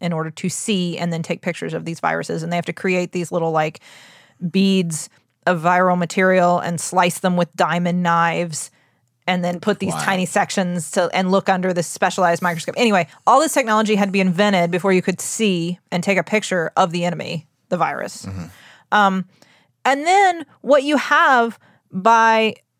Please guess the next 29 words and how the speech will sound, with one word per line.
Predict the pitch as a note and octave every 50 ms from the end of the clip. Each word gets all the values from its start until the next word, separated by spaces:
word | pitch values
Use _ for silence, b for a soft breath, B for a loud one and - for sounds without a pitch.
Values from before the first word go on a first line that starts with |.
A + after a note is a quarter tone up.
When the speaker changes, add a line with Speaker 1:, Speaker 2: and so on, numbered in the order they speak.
| _ _ _ -
Speaker 1:
the | F#3 G3+ G#3+ A3+ G#3 -
end | G#3+ A#3+ C4 C4 C4 C4 B3
of | - - G3+ G#3+ G#3+ G#3+ G#3 G#3 G#3 G3 -
the | G3 G#3 F#3+
six-, | - - A#3+ A#3 - _ -
like, | F#3+ G3+ F#3+ G3 -
by | G3+ G3
the | G3 G#3
end | A#3 B3+
of |
the | B3 -
fifties, | - A3+ F#3 - - E3 D#3 D#3 D#3 - - _ _ _ _ _ _ _ _ _ _ _ _ _ _ _ _ _ _ _ _ _ _ _ _ -
you | G3 G#3 G3+
have | F3+ A3 G#3 F#3+
vaccines | F#3 G#3+ G#3+ G#3+ G#3 - - - C#4+ D4 C4+ G#3+ F#3+ F3 F3 F3 - - - -
against | G3 F#3+ F#3 A3 A3 G#3+ F#3 E3+ E3 - - - - - - _ _ _ _ _ _ _ _ _ _ _ _ _ _ - F#3+
m-, | F#3 - -
most | F#3 F#3+ G3 G#3 G3+ G3+ G3 - -
of | G#3 F#3
the | F#3 F#3+
major | F#3 F#3 F3+ F3 F3 F3 E3+ F3 F3 F3
dangerous, | E3+ D#3 E3+ E3 E3 E3 D#3+ F3+ F3 D#3+ -
especially | E3+ - F#3 E3+ - F3 D#3+
childhood | - - E3 E3 D#3+ D#3+ D#3+ E3+ F3 F3
viruses | E3 E3+ C#3 C#3+ - - - - - - -
that | - -
are | - -
out | - - - -
there. | - - - -